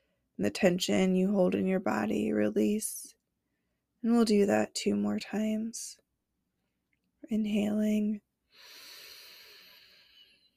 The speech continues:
Pause at the top.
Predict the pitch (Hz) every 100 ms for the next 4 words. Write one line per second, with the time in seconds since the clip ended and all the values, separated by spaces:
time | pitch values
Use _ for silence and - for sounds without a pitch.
0 | _ _ _ _ _ _ _ _ _ _
1 | _ _ _ _ _ _ - 208 208 208
2 | 208 214 - - 220 214 214